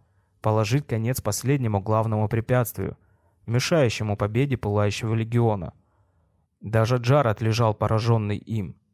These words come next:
Затем, когда каждый уже чувствовал, что растущий камень сжимал их легкие и выдавливал их последнее дыхание, они услышали в своих мыслях женский голос,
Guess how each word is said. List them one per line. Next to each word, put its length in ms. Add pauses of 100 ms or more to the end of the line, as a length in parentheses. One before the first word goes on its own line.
(680)
Затем, 560 (480)
когда 260
каждый 360
уже 240
чувствовал, 680 (200)
что 260
растущий 460
камень 400
сжимал 440
их 200
легкие 500 (400)
и 120
выдавливал 600
их 240
последнее 540
дыхание, 640 (580)
они 260
услышали 520
в 80
своих 280
мыслях 400
женский 380
голос, 480